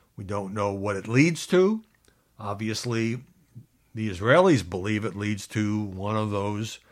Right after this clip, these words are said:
Hamas underground networks. But since it's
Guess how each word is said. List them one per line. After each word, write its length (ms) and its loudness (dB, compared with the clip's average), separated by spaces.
Hamas 680 0
underground 640 2
networks. 640 -2
But 300 2
since 440 0
it's 280 -8